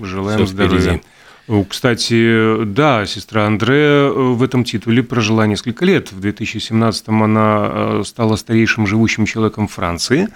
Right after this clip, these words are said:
Speaker 1: а в апреле прошлого года с-, э, была признана старейшей на планете, а более того, в двадцать первом году она ещё и ковид перенесла и получила ещё одно звание старейшей из выживших во время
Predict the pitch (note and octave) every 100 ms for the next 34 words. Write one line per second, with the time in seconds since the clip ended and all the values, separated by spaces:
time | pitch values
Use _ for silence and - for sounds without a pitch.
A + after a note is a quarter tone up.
0 | - - - - A2+ A2+ A2+ G#2+ - A#2+
1 | A2 - G#2+ - G2 F#2 G#2 A#2 C#3+ C3
2 | C#3+ C3 A#2+ A2+ A#2+ C3+ C3 B2 B2 -
3 | B2 A#2+ - G#2+ A2 A#2+ G3 G3 E3+ -
4 | B2 B2 A#2 D#3+ A#2 G2+ G2 A2+ - B2
5 | A#2 A2+ C3+ C#3 C3 B2 - B2 F#3 D#3+
6 | - F#2+ F#2 - - - - - - _
7 | - G#2+ G2+ A#2 G#2+ - A2+ G2+ F#2 A#2
8 | C#3+ C3+ - G#2+ A#2+ A#2 A2+ G2+ G2+ G#2
9 | A#2 A#2+ A2+ - A#2 - G#2 A#2+ A#2